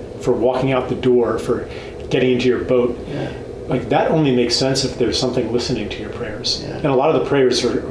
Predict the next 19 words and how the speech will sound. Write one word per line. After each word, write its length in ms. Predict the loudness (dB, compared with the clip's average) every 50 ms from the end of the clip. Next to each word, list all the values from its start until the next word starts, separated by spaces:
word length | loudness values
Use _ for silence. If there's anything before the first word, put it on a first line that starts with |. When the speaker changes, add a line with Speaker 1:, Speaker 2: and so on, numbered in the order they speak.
| -6 0
Speaker 1:
prayers 280 | 2 2 4 4 2 0
of 120 | -2 0
gratitude. 440 | 0 2 2 2 0 -2 -6 -8 -10 -10 -10 -12 -12 -12 -12 -12 -10
Speaker 2:
Yeah. 240 | -10 -10 -10 -6 -2
Speaker 1:
So 340 | 0 2 2 2 2 2 0 -4 -4 0
that 300 | 2 2 2 2 0 0
man 360 | 2 2 2 2 2 0 -2 -2 -6 -8 -12 -12 -12 -12 -12 -12 -12 -12 -12 -12 -12 -12 -12 -14 -12 -12 -14 -8 -4
is 160 | -2 0 2
not 160 | 2 2 2 4
alone 320 | 2 4 4 4 2 2
in 60 | 0 0
the 60 | 0 0
universe. 500 | 0 0 0 -2 -4 -4 -2 -2 0 0
Speaker 2:
Yep. 1500 | -2 -2 -6 -8 -12 -12 -12 -12 -12 -12 -12 -12 -12 -12 -12 -12 -12 -12 -12 -12 -12 -12 -12 -12 -12 -12 -12 -12 -6 -4
That's 160 | -2 0 2
another 400 | 2 4 4 6 6 4 4 2
dimension 440 | 0 0 0 0 0 0 0 -2 -2
of 120 | -2 -2
gratitude. 720 | -2 0 0 0 -2 -2 -6 -6 -6 -8 -8 -8 -10 -10